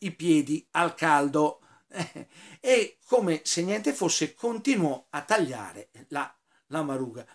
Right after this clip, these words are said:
"Ma Guarino, co' fai? Tai la maruga?" "Sì." Fa: "Perché?" "Ah, perché tanto se no, <laughs> ho detto, sa come scalda." Ecco, questo era, era, era quello che dicevano i, i contadini quando si sentirono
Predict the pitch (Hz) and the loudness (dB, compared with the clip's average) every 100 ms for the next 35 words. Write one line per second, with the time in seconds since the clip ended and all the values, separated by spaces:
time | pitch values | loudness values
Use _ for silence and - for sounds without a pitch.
0 | _ _ - 214 285 339 294 190 151 - | _ _ -16 0 4 4 4 4 2 0
1 | 381 - 190 147 - 277 285 294 302 214 | -2 4 4 4 0 0 2 4 4 2
2 | 147 127 _ - 311 175 110 _ _ 247 | -2 -4 _ 0 2 0 -2 _ _ -16
3 | - 427 - 185 131 - _ _ - 196 | -4 -4 0 0 0 -6 _ _ -6 -4
4 | 294 311 311 294 202 269 269 196 170 - | -2 -2 2 2 2 2 4 4 4 -2
5 | 240 226 226 208 254 302 262 175 - 120 | -4 0 0 2 2 0 0 0 -2 -2
6 | 123 120 - - 143 - - 131 _ - | -6 -10 -18 -12 -10 -10 -14 -20 _ -20
7 | _ 190 - 247 190 - 147 139 131 131 | _ -12 0 4 4 4 2 2 0 -6
8 | - - - 139 165 151 139 131 123 151 | -12 -18 -8 0 2 2 2 0 -2 0
9 | 151 147 160 143 143 139 - 160 147 139 | 0 2 0 0 -2 -4 0 2 0 -2
10 | 131 131 113 - _ _ - 165 180 170 | -4 -4 -8 -12 _ _ -16 -4 0 2
11 | 160 156 202 151 127 - 143 135 - 135 | 2 2 0 -2 -4 -6 -4 -4 -4 -4
12 | 139 131 170 143 135 131 | -4 0 2 2 -2 -6